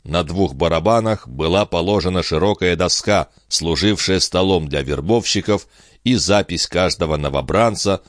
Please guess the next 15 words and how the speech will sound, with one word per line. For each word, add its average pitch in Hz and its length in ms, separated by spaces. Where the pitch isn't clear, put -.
сопровождалась 78 920
глухим 80 500
рокотом 90 600
этих 85 380
барабанов, 85 720
похожим 76 540
на 78 120
отдалённые 76 600
раскаты 71 540
грома. 60 480
Вокруг 95 440
каждого 101 480
амфитеатра 95 760
стояли 95 480
палатки, 90 680